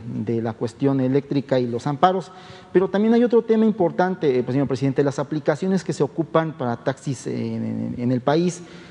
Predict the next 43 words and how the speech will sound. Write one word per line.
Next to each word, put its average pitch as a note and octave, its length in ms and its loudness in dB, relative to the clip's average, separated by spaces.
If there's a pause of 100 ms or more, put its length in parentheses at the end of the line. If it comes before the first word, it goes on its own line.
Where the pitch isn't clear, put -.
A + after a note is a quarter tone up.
Uber, C#3+ 320 2
Cabify, C3 420 0
bueno, B2 240 -2
todas D3 260 2
ellas. C3 300 -2 (400)
Eh, C3+ 220 0
había F#3+ 180 2
una C#4 160 2
propuesta F#3 440 2
de D#3+ 100 2
la C3 100 -2
jefa E3+ 300 0
de D#3 60 0
gobierno, C#3 500 0
Claudia C#3+ 260 2
Sheinbaum, C#3+ 380 0 (320)
de C#3 160 0
que C3 500 2 (240)
esas G#3 320 0
empresas D#3 420 0
compartieran D#3 600 -2
tecnología C#3+ 800 0 (400)
para F3+ 320 4
que F#3 240 4
los C#3+ 200 -2
taxis F3+ 280 0
de E3+ 80 0
la C#3 80 2
Ciudad D#3+ 160 2
de D#3 60 0
México D#3+ 280 0
y D3+ 60 2
otras, D3+ 220 -2
eh, - 20 0
entidades B2+ 460 0
del D3 120 2
país C#3+ 240 0
pudieran E3+ 380 2
también E3 420 0
competir E3 480 -2
de D#3+ 120 4
forma E3 680 0
leal, D#3 560 4